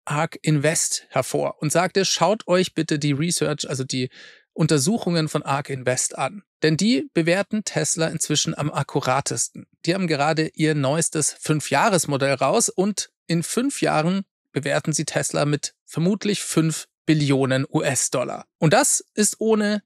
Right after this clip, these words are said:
den Bot gerechnet. Nur mit dem autonomen Fahren.“ Und Elon sagte hier, „Damit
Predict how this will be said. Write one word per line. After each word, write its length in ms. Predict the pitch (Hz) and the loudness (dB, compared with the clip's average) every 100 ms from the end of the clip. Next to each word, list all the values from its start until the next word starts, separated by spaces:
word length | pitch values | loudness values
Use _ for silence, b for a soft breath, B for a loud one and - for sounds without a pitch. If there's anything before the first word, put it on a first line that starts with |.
| - | 0
den 160 | 160 | 2
Bot 320 | 139 135 - - | 2 0 -2 -6
gerechnet. 720 | - - - - - - - _ _ _ | -4 -4 -6 -6 -8 -12 -14 _ _ _
Nur 180 | 180 226 | 4 4
mit 120 | 226 | 4
dem 100 | 196 | 0
autonomen 460 | 180 170 165 165 151 | 0 0 0 -2 -2
Fahren.“ 360 | 127 127 143 | -4 -4 -8
Und 120 | 147 | -8
Elon 240 | - 220 196 | -6 -4 -2
sagte 240 | 190 170 | -2 0
hier, 240 | 151 180 - b b _ | 0 0 -2 b b _
„Damit 380 | 156 175 196 - | 0 0 0 -6